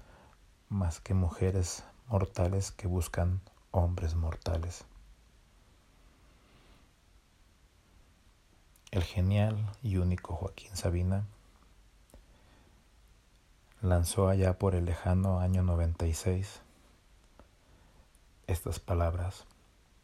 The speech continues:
"Mejor que yo miente la necesidad,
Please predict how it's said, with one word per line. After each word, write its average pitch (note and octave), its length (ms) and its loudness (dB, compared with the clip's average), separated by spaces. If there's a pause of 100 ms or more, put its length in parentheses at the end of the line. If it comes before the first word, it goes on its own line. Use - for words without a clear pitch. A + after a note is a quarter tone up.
(2250)
"Mejor A2 500 0
que F#2 160 0
yo F#2+ 160 2
miente F#2 400 0
la E2 140 0
necesidad, E2 600 -2